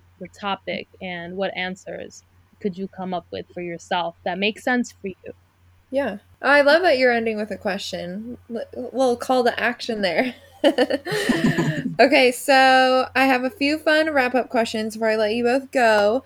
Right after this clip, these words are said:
Speaker 2: If you had to pick one, what would you say is the most impactful book that you've read?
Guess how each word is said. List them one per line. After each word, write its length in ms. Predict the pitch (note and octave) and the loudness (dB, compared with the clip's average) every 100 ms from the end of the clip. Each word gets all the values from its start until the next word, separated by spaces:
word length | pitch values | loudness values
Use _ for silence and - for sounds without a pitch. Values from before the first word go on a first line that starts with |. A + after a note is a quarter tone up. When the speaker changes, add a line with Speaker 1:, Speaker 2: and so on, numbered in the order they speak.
| - - | -8 -2
Speaker 2:
If 100 | B3 | 2
you 120 | C4 | 4
had 120 | C4 C#4 | 2 0
to 60 | |
pick 260 | - D4+ C#4+ | -2 -2 -2
one, 180 | A#3+ A3+ | -2 -2
what 140 | G#3+ | 0
would 140 | B3 | 0
you 120 | C4+ C4 | -2 -4
say 360 | - A#3+ A#3+ | -2 0 2
is 220 | A#3 A3 | 0 -2
the 100 | A#3 | -4
most 260 | A3 G#3+ - | -4 -4 -6
impactful 600 | A3+ A3 A3 A3 A#3 G3+ | -8 -6 -8 -6 -6 -4
book 200 | G3 - | -4 -4
that 140 | A#3+ | -6
you've 180 | G3 F3+ | -6 -6
read? 400 | E3+ - - G#3+ | -6 -6 -6 -8